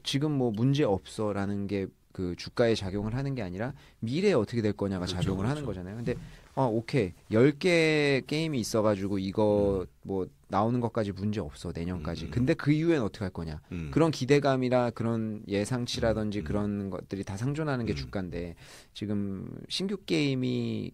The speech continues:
Speaker 1: 승인이 안 났기 때문에 그 텐센트
Speaker 2: 음.
Speaker 1: 같은 경우에는 그게 조금
Speaker 2: 음.
Speaker 1: 관건으로 작용을 하는 상황이에요. 그래서
Speaker 2: 음.
Speaker 1: 그게 어-, 언제 승인은 아니냐에
Speaker 2: 음, 음.
Speaker 1: 따라서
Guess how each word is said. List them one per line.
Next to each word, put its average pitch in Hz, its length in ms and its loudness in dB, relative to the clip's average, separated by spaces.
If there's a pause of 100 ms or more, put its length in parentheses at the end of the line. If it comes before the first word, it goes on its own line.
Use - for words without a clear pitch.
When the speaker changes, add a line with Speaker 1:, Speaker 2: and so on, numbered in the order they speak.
Speaker 1:
승인이 170 380 -4
안 98 280 2
났기 117 240 2
때문에 90 520 -4 (460)
그 101 160 -8
텐센트 151 400 -6
Speaker 2:
음. - 20 0
Speaker 1:
같은 135 240 -2
경우에는 98 560 -2
그게 139 360 -2
조금 107 520 -6 (100)
Speaker 2:
음. 80 120 -6
Speaker 1:
관건으로 95 600 0
작용을 92 840 -2
하는 123 200 -4
상황이에요. 120 560 -4
그래서 90 160 -4
Speaker 2:
음. 76 80 -6
Speaker 1:
그게 113 300 2
어-, 101 180 2 (120)
언제 110 280 2
승인은 147 400 -4
아니냐에 95 460 0
Speaker 2:
음, - 20 -4
음. 78 40 -8
Speaker 1:
따라서 90 480 -4